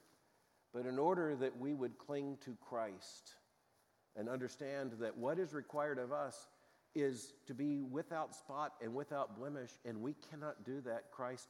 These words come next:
does. And what is required of our house pales over against what is required of God's house, and God's house will be clean.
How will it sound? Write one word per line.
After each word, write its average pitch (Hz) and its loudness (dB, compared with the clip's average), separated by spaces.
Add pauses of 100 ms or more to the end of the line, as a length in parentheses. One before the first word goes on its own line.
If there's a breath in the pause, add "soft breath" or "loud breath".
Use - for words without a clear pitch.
(120)
does. 131 -4 (1000)
And 117 0
what 170 4
is 147 -4
required 151 2
of 113 0 (180)
our 151 2 (140)
house 104 -6 (1120 soft breath)
pales 185 4
over 156 2
against 139 -4
what 143 2
is 143 0
required 131 0
of 110 -4
God's 143 0 (140)
house, 98 -6 (640)
and 98 -4
God's 151 0
house 143 -2
will 120 0 (220)
be 107 -4 (220)
clean. 104 -2